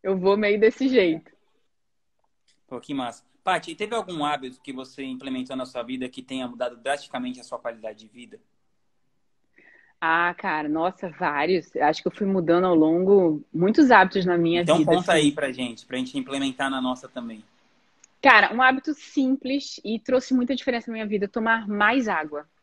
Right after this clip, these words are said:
Speaker 1: Eu achava que eu era uma pessoa que já tomava água. E, é, quando eu convivi mais com a Paulinha Abreu, fui no evento do Brandon Burchard e tal, aprendi sobre esses níveis, né? Que você sentir a boca seca já é um primeiro nível de desidratação.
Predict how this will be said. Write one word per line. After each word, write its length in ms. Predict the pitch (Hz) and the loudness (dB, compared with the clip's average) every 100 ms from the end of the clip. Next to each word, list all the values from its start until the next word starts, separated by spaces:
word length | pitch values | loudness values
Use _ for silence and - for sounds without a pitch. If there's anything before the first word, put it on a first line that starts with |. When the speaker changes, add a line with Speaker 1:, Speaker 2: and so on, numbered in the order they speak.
| _ | _
Speaker 1:
Eu 100 | 202 | 2
achava 300 | 220 226 208 | 2 2 0
que 80 | 240 | 0
eu 40 | |
era 100 | 214 | 0
uma 60 | 202 | -2
pessoa 260 | 208 - | -8 -8
que 80 | 196 | -6
já 100 | 208 | -8
tomava 360 | 202 220 196 185 | -6 -4 -2 -2
água. 440 | 156 156 175 202 233 _ _ _ _ _ _ _ _ | -2 -2 -4 -8 -12 _ _ _ _ _ _ _ _
E, 600 | 196 190 180 175 170 151 - - - - | -2 0 0 0 2 0 -2 -20 -20 -8
é, 240 | - 185 180 | 4 8 8
quando 180 | 226 208 | 4 -2
eu 40 | |
convivi 380 | 214 233 226 214 | -2 -2 -2 -2
mais 320 | 202 185 190 | -2 -2 -4
com 240 | - 190 175 | -8 -6 -4
a 60 | |
Paulinha 380 | 175 190 180 156 | -2 -2 0 -2
Abreu, 500 | 151 208 240 220 208 | 2 6 8 8 6
fui 160 | - 208 | 2 -4
no 80 | |
evento 260 | 139 190 180 | -2 -4 -4
do 80 | 180 | -6
Brandon 320 | 165 190 202 | -2 -2 -2
Burchard 560 | 180 170 - - 220 208 | -6 -8 -2 4 6 6
e 60 | |
tal, 220 | - 196 208 | 2 0 0
aprendi 440 | 214 220 202 214 | -2 -6 -4 -6
sobre 280 | - 208 220 | -2 0 0
esses 300 | - 226 196 | -4 -6 -4
níveis, 380 | 202 240 220 185 | -2 2 4 4
né? 180 | 185 208 | 2 -2
Que 260 | - 165 | -2 -2
você 240 | 185 196 208 | -2 -4 -6
sentir 260 | 220 - | -8 0
a 60 | 202 | 0
boca 280 | 185 180 185 | 2 0 -4
seca 360 | - 214 220 | 2 2 4
já 100 | 214 | 0
é 20 | 214 | 0
um 80 | |
primeiro 360 | 214 226 220 285 | -2 0 2 2
nível 300 | 254 233 240 | 2 0 -2
de 140 | 233 | -2
desidratação. 880 | 220 226 226 220 226 285 - 202 175 | -4 -4 0 2 2 0 -4 -8 -8